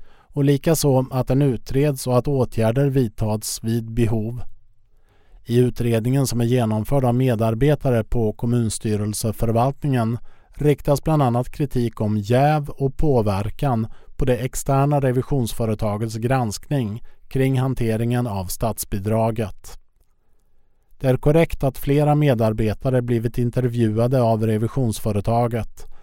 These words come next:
och har därefter fått faktagranska sina egna delar, vilket är kutym vid denna typ av granskning.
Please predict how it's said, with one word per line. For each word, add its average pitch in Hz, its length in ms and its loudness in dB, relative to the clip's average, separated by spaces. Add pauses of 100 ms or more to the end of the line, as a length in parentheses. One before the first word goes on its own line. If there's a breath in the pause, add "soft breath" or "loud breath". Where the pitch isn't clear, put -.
(140 soft breath)
och - 220 -4
har 135 80 6
därefter 135 580 4
fått - 340 -2
faktagranska 117 960 -2
sina 117 240 -2
egna 113 420 0
delar, 113 600 0 (240 soft breath)
vilket 131 380 -2
är 117 180 4
kutym 131 800 0
vid 123 180 2
denna 110 360 0
typ 104 320 -4
av 101 160 -2
granskning. 113 840 -4